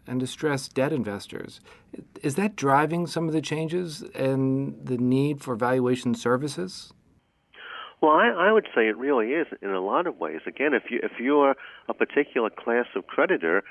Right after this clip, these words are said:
Speaker 2: you know, i-, i-, you're really interested in what we typically call the waterfall analysis. It's, it's, in-, it's interesting. It's a, it's a starting point, and it's an important starting point. What's the overall value of the invested capital of the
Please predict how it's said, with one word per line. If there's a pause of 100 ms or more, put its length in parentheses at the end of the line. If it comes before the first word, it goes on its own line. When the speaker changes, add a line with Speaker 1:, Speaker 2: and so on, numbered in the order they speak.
(420)
Speaker 2:
you
know,
i-,
i-,
you're
really
interested
in (380)
what
we
typically
call
the
waterfall
analysis.
It's,
it's,
in-,
it's
interesting.
It's
a,
it's
a
starting
point, (480)
and
it's
an
important
starting
point.
What's
the
overall (520)
value (120)
of
the
invested (180)
capital
of
the